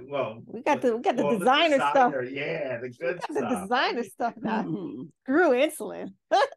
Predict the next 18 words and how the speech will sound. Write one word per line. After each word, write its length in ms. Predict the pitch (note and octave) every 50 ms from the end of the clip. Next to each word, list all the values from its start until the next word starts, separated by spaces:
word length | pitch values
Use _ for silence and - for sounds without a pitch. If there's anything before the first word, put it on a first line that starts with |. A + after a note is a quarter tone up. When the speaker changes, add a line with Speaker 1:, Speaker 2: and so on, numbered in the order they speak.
| _ - G4+ A#4+ G#4 - -
Speaker 1:
It's 340 | - G3+ - F#4 - -
like 220 | G#3+ F3 E3 - E3+
those 260 | D#3 C#3 B2 B2+ - -
cheap 280 | - D3+ C#3 C3+ B2+
jeans 280 | - B2+ B2 B2 B2 -
Speaker 2:
And 80 | - C#4+
I 100 | C4+ C4
Speaker 1:
you 100 | B3+ B3+
Speaker 2:
re- 80 | C4 C#4
Speaker 1:
see 120 | B2+ A#2+
out 220 | A2 G#3 G#2+ G#2+ -
there. 160 | - G#3+ G#2+
I, 280 | - - F3+ G3 F3+ F#3+
I 40 | A3
want 160 | A#3 A3 -
my 120 | D#3 C3
designer 600 | B2 A2 A2 G2 F#2+ G#2+ - F#2 - - - G#2+
jeans. 380 | F#2+ - G#2 F#2+ F#2+ F#2 - -